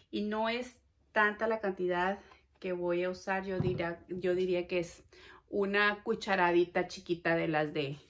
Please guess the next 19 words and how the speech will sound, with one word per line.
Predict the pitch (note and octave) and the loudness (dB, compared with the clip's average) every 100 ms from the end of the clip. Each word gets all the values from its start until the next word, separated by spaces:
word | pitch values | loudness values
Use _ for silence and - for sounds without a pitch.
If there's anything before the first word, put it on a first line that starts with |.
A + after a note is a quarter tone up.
| _ F#3 | _ -2
de | |
las | F3 E3+ | 0 0
de | E3 | -2
té. | D3+ D3+ C#3 - _ - - _ - - - - - _ _ - | -2 -4 -6 -10 _ -20 -20 _ -20 -20 -20 -20 -20 _ _ -14
Y, | B3 B3+ B3 B3+ B3 _ | -10 -8 -8 -10 -14 _
pero | G3+ F#3+ | 0 2
miren, | F3+ E3+ D#3+ - - - | 2 0 -2 -10 -18 -20
se | - F3 | -8 -4
hace | F3 F3 G3 G3+ - _ _ _ - - | -4 -2 -4 -4 -8 _ _ _ -20 -12
bastante | - F#3+ A#3 A#3+ C4+ | -10 -6 -4 -4 -4
y | |
con | A#3 G#3+ | -6 -6
esto | G#3+ B3 | -6 -4
debe | A#3 A3+ | -2 0
de | A3+ A3 | -2 -4
ser | A3+ A3+ A3+ - | -6 -8 -8 -12
más | A#3 B3 B3+ B3+ C4+ C#4 - | -10 -6 -4 -4 -6 -14 -16
que | - C4 | -12 -10
suficiente | A#3+ A#3 G#3+ - A#3 A#3 A3+ C#4+ E4 | -10 -10 -10 -8 -8 -6 -6 -6 -6